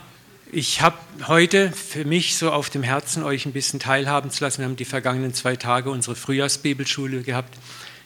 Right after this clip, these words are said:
Die war Hammer. Wir waren in der Spitze bis zu fünfzig Teilnehmern aus dem ganzen Bundesgebiet.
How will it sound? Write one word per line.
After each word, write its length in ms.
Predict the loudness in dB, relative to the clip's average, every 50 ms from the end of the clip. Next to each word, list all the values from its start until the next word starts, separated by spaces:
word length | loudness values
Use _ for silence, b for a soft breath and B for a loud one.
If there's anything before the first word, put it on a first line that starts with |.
| B B -4
Die 120 | -2 2
war 180 | 2 4 8 10
Hammer. 340 | 10 12 10 10 6 6 2 -4 B B B B B B B -6
Wir 100 | -2 2
waren 300 | 4 4 4 4 0 -2 -4 -10 -18 -16 -8 -4
in 100 | 0 2
der 80 | 2
Spitze 420 | 2 4 4 4 4 4 2 0 0
bis 240 | 0 0 0 0
zu 120 | 0 -2 -2
fünfzig 580 | -2 0 0 0 -2 -2 -4 -4 -4 -4 -2
Teilnehmern 600 | 4 8 8 8 8 6 2 2 0 0 0 0
aus 200 | -2 -2 -2 -2
dem 100 | -4 0
ganzen 380 | 2 4 4 4 2 0 -2 -2
Bundesgebiet. 800 | 0 0 0 0 0 0 0 0 -2 -2 -2 -2 -2 -2 -4 B